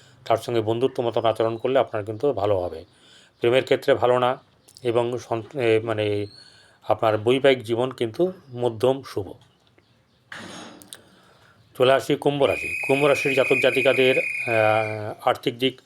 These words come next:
মোটামুটি ভালো। শারীরিক দিক থেকে একটু মানসিক চাপ থাকবে, এই চাপটাকে আপনারা কাটানোর জন্য মেডিটেশন করুন, আহ, ভালো হয়,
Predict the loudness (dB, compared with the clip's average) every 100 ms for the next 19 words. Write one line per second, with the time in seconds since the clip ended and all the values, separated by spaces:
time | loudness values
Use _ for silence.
0 | _ _ _ 0 2 4 4 4 2 0
1 | 0 0 2 0 -2 -6 -2 2 2 2
2 | 2 0 -2 -2 0 0 0 -2 -2 -4
3 | -4 -16 -20 -20 -20 -6 0 2 2 0
4 | 2 2 2 2 4 4 2 2 2 2
5 | 4 0 0 -2 -2 -4 -2 -4 -2 -2
6 | -2 -2 0 2 0 -4 _ _ -20 _
7 | _ -4 -2 2 4 6 4